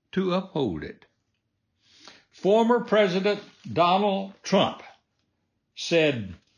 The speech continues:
quote, "God made the decision."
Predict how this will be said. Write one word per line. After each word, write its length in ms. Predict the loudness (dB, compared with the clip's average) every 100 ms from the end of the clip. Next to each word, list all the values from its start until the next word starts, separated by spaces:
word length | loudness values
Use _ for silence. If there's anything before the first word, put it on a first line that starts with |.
| _ _
quote, 420 | 0 2 0 -6 _ _ _ _ _ _ -14 -2
"God 1040 | 2 4 4 4 4 2 -2 -6 -8 -10 _ _ _ _ _
made 800 | -6 0 2 4 2 0 -4 -8 -10 _ -6
the 200 | -2 -2
decision." 1000 | -2 -2 0 0 0 -4 -8 -12 -16